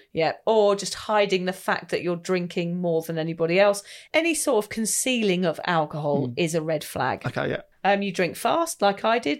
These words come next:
Speaker 1: L-
Speaker 2: Yep.
Speaker 1: me and Lucy were known as the gulpers. You know, any sort of downing of drinks, any sort of shot taking,
Speaker 2: Hmm.
Speaker 1: you're generally drinking more. And if you're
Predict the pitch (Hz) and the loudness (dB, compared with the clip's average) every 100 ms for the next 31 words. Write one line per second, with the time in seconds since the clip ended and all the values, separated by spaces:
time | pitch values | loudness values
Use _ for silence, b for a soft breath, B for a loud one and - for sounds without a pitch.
0 | - 143 185 202 214 208 214 - 202 190 | 0 2 2 4 2 2 0 0 0 0
1 | 185 175 170 170 214 247 247 311 311 - | 0 -2 -4 0 2 2 0 -2 -2 -2
2 | 208 175 - - 226 233 - - 165 - | 0 0 0 0 0 -2 -2 -2 -2 0
3 | 220 240 240 233 226 - 220 208 - 180 | 2 2 0 -2 -4 -4 -2 -4 -4 -2
4 | 180 - - 165 - 262 - - - 247 | -2 -2 -4 -4 -4 -2 -2 -2 -2 0
5 | 226 233 214 208 139 131 123 180 170 190 | 0 -2 -2 -2 -2 -2 -2 -4 0 0
6 | 185 180 175 170 196 202 190 180 170 165 | 0 0 -2 0 0 0 -2 -2 0 0
7 | 170 B - 170 165 165 | -4 B -4 -2 0 -2